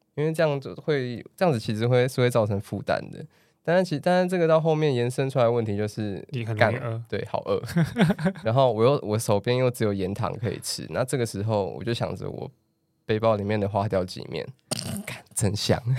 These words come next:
Speaker 1: 对，所以我那个当下的心情可能就是不行，我一定要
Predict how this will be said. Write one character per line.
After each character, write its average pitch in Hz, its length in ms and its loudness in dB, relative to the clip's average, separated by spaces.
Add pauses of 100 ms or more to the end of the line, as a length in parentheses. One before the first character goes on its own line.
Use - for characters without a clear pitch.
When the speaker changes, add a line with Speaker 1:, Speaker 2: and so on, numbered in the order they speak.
(2500)
Speaker 1:
对， 107 220 0
所 113 100 0
以 165 60 6
我 135 100 4
那 147 120 2
个 185 80 0
当 165 200 0
下 165 180 2
的 127 100 2
心 135 180 -6
情 120 180 -2
可 107 60 -6
能 98 100 -4
就 104 120 -4
是 104 240 -4
不 - 100 -8
行， - 180 -8 (840)
我 104 100 -2
一 95 40 2
定 123 100 0
要 123 240 0